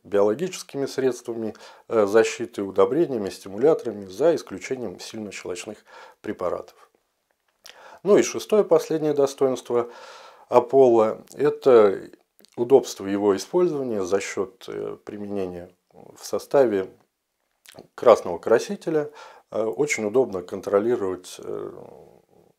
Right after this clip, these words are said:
точность обработки этим препаратом. То есть сразу видно, на какие листья вы попали, а на какие не попали. Теперь о недостатках Аполло.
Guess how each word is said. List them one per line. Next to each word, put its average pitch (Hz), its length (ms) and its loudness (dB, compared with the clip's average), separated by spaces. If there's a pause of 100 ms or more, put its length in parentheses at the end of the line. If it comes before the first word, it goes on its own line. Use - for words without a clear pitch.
(160)
точность - 480 -4
обработки 98 500 -6
этим 87 180 -18
препаратом. 90 680 -16
То - 80 -12
есть 107 140 -12
сразу 92 320 -4
видно, 147 260 -8
на 101 100 -12
какие 95 300 -12
листья 92 240 -14
вы 95 80 -14
попали, 123 460 -2
а 95 80 -8
на 104 100 -12
какие - 360 -20
не 101 260 -20
попали. - 380 -12 (1400)
Теперь 208 280 4
о 165 380 8
недостатках 131 800 4
Аполло. 87 420 -8